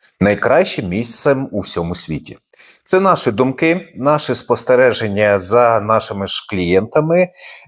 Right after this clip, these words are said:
досвід наш. Ну, ми з задоволенням поділимось ним з вами. Ну, а вибирати вам. І почнемо. А з вами Женя, директор столярної фабрики «Золотий перетин».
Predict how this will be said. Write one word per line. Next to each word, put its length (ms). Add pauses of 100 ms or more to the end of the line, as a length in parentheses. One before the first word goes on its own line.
(280)
досвід 840
наш. 420 (360)
Ну, 180
ми 320
з 80
задоволенням 1200
поділимось 760
ним 340
з 140
вами. 300 (460)
Ну, 280
а 80
вибирати 560
вам. 240 (720)
І 180
почнемо. 540 (440)
А 120
з 60
вами 240
Женя, 420
директор 460
столярної 520
фабрики 400
«Золотий 420
перетин». 440